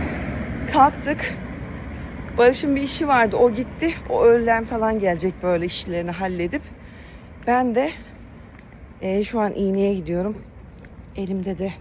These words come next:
torba. Oradan terziye geçeceğim.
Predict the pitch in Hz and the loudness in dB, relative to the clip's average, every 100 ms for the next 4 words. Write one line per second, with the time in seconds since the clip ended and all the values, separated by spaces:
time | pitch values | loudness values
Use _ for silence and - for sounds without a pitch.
0 | - 202 202 170 220 - - - - - | -10 -4 -2 -2 -4 -6 -16 -18 -18 -18
1 | - 196 196 214 226 233 214 196 180 208 | -6 -2 2 2 2 0 0 0 0 0
2 | 190 180 165 196 269 | 0 -2 -2 0 0